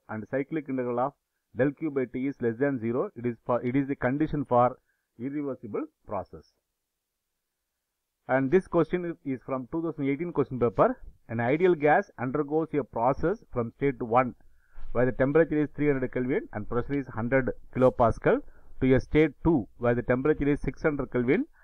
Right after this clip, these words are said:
and the pressure is five hundred kilopascal. The specific heat of ideal gas, uh, are C P equal to one kilojoules per kilogram Kelvin and C V equal to, uh, point seven kilojoules per kilogram Kelvin. The change in specific entropy of the ideal gas from state one to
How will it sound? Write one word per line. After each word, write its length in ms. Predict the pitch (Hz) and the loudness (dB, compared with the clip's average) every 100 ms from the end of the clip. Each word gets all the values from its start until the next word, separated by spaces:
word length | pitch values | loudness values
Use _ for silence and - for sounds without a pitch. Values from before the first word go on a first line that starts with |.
| - | -6
and 120 | 110 | 2
the 80 | 117 | 4
pressure 300 | - 139 151 | 8 8 8
is 160 | 160 147 | 4 4
five 220 | 131 143 | 4 4
hundred 240 | 151 143 | 4 0
kilopascal. 560 | - 120 - 95 - 85 - _ _ _ _ | 2 2 4 2 0 -6 -10 _ _ _ _
The 100 | 110 | -6
specific 480 | 110 156 147 190 202 | 0 2 4 2 0
heat 200 | 170 170 156 | -2 4 6
of 200 | 151 - - | 6 4 0
ideal 280 | 139 156 147 | 4 4 4
gas, 460 | 131 139 180 - - _ _ _ _ _ _ | 6 6 6 4 -4 _ _ _ _ _ _
uh, 60 | 123 | 2
are 520 | 127 123 127 135 127 - - | 4 8 12 12 10 4 -10
C 200 | - 180 | -2 -2
P 220 | - 175 | 0 -2
equal 240 | 151 143 127 | 2 2 4
to 100 | 139 | 6
one 280 | 123 147 | 6 4
kilojoules 520 | 156 143 143 143 143 - | 2 2 2 2 -2 0
per 140 | 123 | -2
kilogram 400 | - 123 135 123 | 0 2 2 0
Kelvin 400 | - 120 180 294 - | 0 0 0 -2 -8
and 180 | 110 110 | -8 -4
C 140 | 147 | -4
V 140 | 151 147 | -2 -4
equal 280 | - 127 110 | -2 -4 -2
to, 280 | 117 110 - _ _ 113 | -2 -4 -8 _ _ -4
uh, 140 | 110 | -2
point 400 | - 127 139 135 | 4 6 6 2
seven 280 | 143 143 147 | 0 0 0
kilojoules 380 | 135 131 131 - | -2 0 -2 -4
per 140 | 117 | -4
kilogram 340 | 120 117 120 | -2 0 -2
Kelvin. 380 | 110 113 123 262 - - _ - | -2 -2 0 -2 -6 -18 _ -8
The 100 | 110 | -2
change 280 | 147 180 196 | 4 4 2
in 160 | 180 156 | -4 -6
specific 560 | - 139 131 170 196 160 | -2 0 0 -2 -4 -2
entropy 480 | 147 143 143 - 139 | -2 0 -2 0 0
of 160 | 123 | 0
the 140 | 117 113 | 0 0
ideal 320 | 110 131 139 | 0 0 0
gas 340 | 120 139 202 - | 2 0 0 -4
from 200 | 120 117 | -6 -4
state 300 | - 139 131 | -2 -2 -2
one 280 | 120 131 | -4 -4
to 100 | 131 | -4